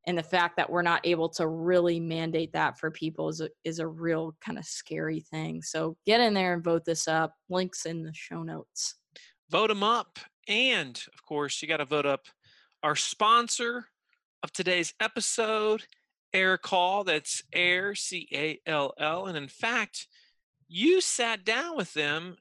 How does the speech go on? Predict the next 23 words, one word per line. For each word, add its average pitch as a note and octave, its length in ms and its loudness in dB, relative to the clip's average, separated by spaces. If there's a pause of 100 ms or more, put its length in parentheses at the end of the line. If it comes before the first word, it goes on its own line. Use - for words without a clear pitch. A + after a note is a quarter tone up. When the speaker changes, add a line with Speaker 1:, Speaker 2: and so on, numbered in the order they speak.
(100)
Speaker 2:
So - 180 -6
I F#3 40 -4
think A#3+ 180 -10
you've B3 140 -14
got F#3+ 100 2
a D3+ 40 -2
little D#3+ 120 0
bit D#3+ 200 -8
to - 100 -8
say A3 160 -4
about D#3 260 -2
this, A2+ 160 -12
Duff. A#2 320 -8 (920)
Speaker 1:
I F#3+ 80 0
did. F#3 420 6
So G#3+ 120 0
you've B3 180 4
heard A#3 220 6
about G3+ 260 4
these G3 220 -2
guys. F#3 320 2
They F3+ 120 2
do F3+ 720 6